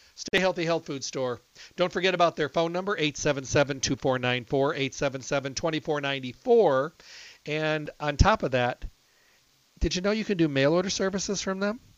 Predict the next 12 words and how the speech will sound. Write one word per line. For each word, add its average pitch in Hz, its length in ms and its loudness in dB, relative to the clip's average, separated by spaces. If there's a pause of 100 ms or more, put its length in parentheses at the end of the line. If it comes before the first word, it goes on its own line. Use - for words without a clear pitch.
(360)
You 120 60 -4
can. 220 460 -2
Just - 200 -4
call - 260 4
'em, 110 100 -6 (360)
eight 139 140 0
seven 123 260 -2
seven, 127 320 -2
two 123 160 -2
four 120 240 -2
nine 113 320 -4
four. 113 300 0